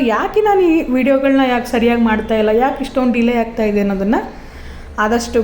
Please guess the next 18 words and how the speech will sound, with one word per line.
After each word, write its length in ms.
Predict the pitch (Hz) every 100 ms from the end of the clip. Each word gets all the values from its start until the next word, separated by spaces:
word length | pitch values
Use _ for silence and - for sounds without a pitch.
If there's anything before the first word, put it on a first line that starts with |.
| 202
ಬೇಗನೆ 380 | 233 277 330 349 349
ನಿಮ್ಮೆಲ್ಲರ 360 | 277 226 214 220 220
ಮುಂದೆ 160 | 208 294 262
ತಿಳಿಸ್ಕೊಡ್ತೀನಿ. 720 | 220 214 - 190 180 185 277 - - - - - - - - - - - - -
So 80 | - 247
ಅಲ್ಲಿವರೆಗೂ 440 | 262 277 262 262 285
ವೇಟ್ 180 | 214 220 240
ಮಾಡ್ತಾ 260 | 220 196 202
ಇರಿ, 120 | 190 196 190
ಆಯಿತಾ? 240 | 190 285 359 - - -
ಹೇಗೆ 180 | 302 370
ಕಾಣಿಸ್ತಾ 320 | 440 403 403 320
ಇದ್ದಾಳೆ 220 | 294 294 277
ನಮ್ಮ 120 | 254
ಮನೆ 120 | 254 269
ಪುಟಾಣಿ? 360 | 269 233 247 247 240
ಇವತ್ತು 260 | 226 226 240 240
ಕಟ್ಟಿಂಗ್ 280 | 214 277